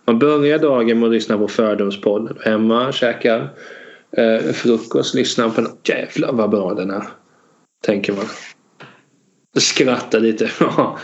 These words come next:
det kunde man tro." Så man lyssnar på den fyrtiofem minuter. Går och borstar tänderna, lyssnar på Off Science podcast.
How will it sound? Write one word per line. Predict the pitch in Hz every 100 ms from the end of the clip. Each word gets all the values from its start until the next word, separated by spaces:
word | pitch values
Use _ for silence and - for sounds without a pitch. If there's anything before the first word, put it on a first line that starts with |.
| - _ - 113
det |
kunde | 104 - 113
man | 135 185 -
tro." | 120 95 - - _ _ _ _ _ _ _ _ -
Så | - 123
man | 127
lyssnar | 127 127 110
på | 113
den | 107
fyrtiofem | 107 113 - 107
minuter. | 104 104 101 - 110 127 - - _ _ _ _ _ -
Går | -
och | 113
borstar | 113 110 110
tänderna, | 113 107 107 104 107 107 104
lyssnar | 113 107 123 110
på | 117
Off | 113
Science | 120 107 110 110
podcast. | - 107 107 - 110 110 - -